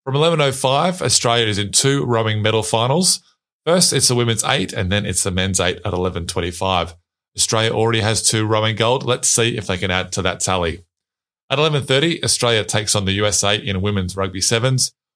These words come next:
Once the group games are complete, the Aussies will find out who they play in the quarterfinals later tonight.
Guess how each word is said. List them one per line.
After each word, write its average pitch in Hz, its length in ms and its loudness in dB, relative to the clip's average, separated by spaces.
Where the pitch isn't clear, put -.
Once 170 220 2
the 143 60 0
group 135 220 0
games 123 260 0
are 107 60 -4
complete, 127 420 -2
the 117 120 -10
Aussies 113 360 0
will 98 80 -6
find 98 380 -2
out 92 140 -2
who 120 160 0
they 123 120 0
play 98 260 -2
in 95 180 -8
the 90 80 -8
quarterfinals 87 760 -4
later 90 240 -4
tonight. 87 440 -2